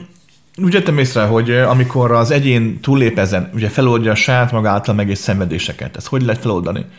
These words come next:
Ugye ott van az élmény, hogy lelőtt valaki, futottál tizenkét éves gyerekként, és lelőttek. Ott van a szenvedés, rettegés, a fájdalom, az értelem, ott van minden.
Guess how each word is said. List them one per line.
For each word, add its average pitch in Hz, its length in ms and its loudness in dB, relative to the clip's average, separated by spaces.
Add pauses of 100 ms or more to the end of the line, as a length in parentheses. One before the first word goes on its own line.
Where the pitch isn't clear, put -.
(760)
Ugye 113 260 0
ott 123 160 0
van 110 100 0
az 104 120 2
élmény, 90 500 0 (640)
hogy 90 300 -4
lelőtt 98 360 -2
valaki, 85 600 -4
futottál 90 720 -4
tizenkét 95 480 -2
éves 92 200 -4
gyerekként, 90 440 -4
és 87 120 -8
lelőttek. 82 500 -6
Ott 104 120 -4
van 95 120 -4
a 92 60 -2
szenvedés, 90 540 -2
rettegés, 87 500 -6
a 98 40 -6
fájdalom, 76 480 -6
az 87 100 -8
értelem, 98 300 -6
ott 123 140 -4
van 101 120 -2
minden. 78 440 -6